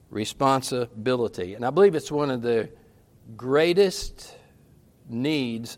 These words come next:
of our day. Without a doubt, I believe that. I'm convinced of it. By the way, I forgot to mention our Indiana Baptist College students that you all well know up here, that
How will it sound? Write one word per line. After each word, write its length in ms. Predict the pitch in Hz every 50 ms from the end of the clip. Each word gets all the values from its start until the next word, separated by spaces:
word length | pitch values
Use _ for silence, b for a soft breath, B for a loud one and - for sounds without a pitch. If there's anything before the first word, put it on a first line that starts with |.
| -
of 140 | - 113 104
our 240 | 113 113 113 113 113
day. 320 | 110 120 123 113 104 98
Without 340 | 107 117 120 151 151 143 143
a 40 | 123
doubt, 320 | 117 131 139 117 92 - -
I 100 | 117 110
believe 300 | 110 110 120 135 131 107
that. 160 | 113 107 107
I'm 140 | 123 127 117
convinced 760 | - - 120 104 101 101 113 139 165 170 147 - - - - -
of 180 | 104 110 104 85
it. 140 | 87 - b b b b b b -
By 120 | 135 139
the 80 | 139 131
way, 220 | 131 135 131 117
I 40 | 113
forgot 440 | - - 120 120 127 127 123 - -
to 300 | - 117 104 101 101 b b b b b b b b b -
mention 360 | 127 127 147 143 - 131 113
our 320 | 113 110 107 107 107 107 - _ _ _
Indiana 380 | - 123 123 123 123 120 113 113
Baptist 380 | 117 117 117 117 110 104 - -
College 340 | - 131 127 120 110 107
students 540 | - - 127 113 107 107 113 113 - - - b b b b b b b b _
that 180 | 117 110 113 107
you 400 | 120 123 127 123 123 120 104 - - -
all 460 | 113 120 120 117 113 113 - - - _
well 240 | - 110 117 113 110
know 260 | 113 117 120 120 120
up 160 | 110 107 - -
here, 220 | 123 117 127 127
that 240 | 117 110 107 104